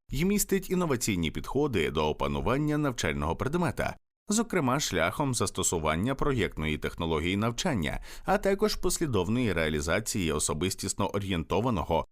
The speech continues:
компетентнісного, діяльнісного, культурологічного підходів тощо.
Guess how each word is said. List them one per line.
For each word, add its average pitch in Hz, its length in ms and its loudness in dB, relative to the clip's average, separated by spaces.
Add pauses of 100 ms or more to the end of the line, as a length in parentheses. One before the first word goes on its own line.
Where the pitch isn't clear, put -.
(140)
компетентнісного, 101 1200 2
діяльнісного, 90 1000 0 (180)
культурологічного 85 1080 0
підходів 135 640 0 (120)
тощо. 117 440 -2